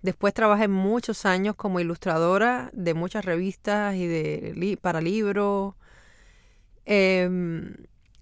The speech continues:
entonces, mi primera relación con el arte siempre fue la pintura. Eh, escribir, por ejemplo, también escribo.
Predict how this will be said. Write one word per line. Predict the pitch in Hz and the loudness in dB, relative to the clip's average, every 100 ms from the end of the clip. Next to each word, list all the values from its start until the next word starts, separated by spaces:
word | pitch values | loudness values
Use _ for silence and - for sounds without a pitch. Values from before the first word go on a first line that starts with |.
| - - | -18 -6
entonces, | 196 190 196 254 | -4 -2 -2 0
mi | 254 | 2
primera | 214 202 208 247 | 0 2 2 2
relación | 254 233 - 233 247 | 2 0 0 -2 -2
con | 247 208 | -2 0
el | 185 | 4
arte | 196 220 - 262 | 4 2 0 -4
siempre | - 220 220 | -2 -2 -2
fue | - | -2
la | 208 | -2
pintura. | 180 170 156 180 156 160 _ _ _ _ _ _ _ - - | 0 -4 -4 -4 -4 -8 _ _ _ _ _ _ _ -20 -14
Eh, | - 190 190 190 185 185 185 180 175 175 170 165 - - - | -2 2 2 2 2 2 2 0 0 -2 -2 -6 -8 -8 -4
escribir, | 208 - 240 226 254 254 | -4 0 2 2 2 2
por | 262 | 0
ejemplo, | 254 262 269 | 0 0 0
también | 247 208 202 | 2 2 2
escribo. | 208 - 254 277 208 175 | 0 -2 -2 2 2 0